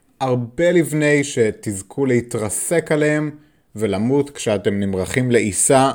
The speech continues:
ברוחב של אטום. אני צוחק כמובן, כי כוכבי נייטרונים יהרגו אתכם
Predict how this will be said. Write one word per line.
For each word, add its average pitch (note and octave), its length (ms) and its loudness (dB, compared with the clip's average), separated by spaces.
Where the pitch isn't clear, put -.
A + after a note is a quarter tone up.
ברוחב G#2 540 -2
של G2 240 -4
אטום. F2 520 -6
אני A#2 120 0
צוחק G3 340 4
כמובן, G2+ 480 0
כי G#2+ 160 -12
כוכבי G#2+ 360 -4
נייטרונים C3 480 -2
יהרגו G#2 360 0
אתכם B2 380 -4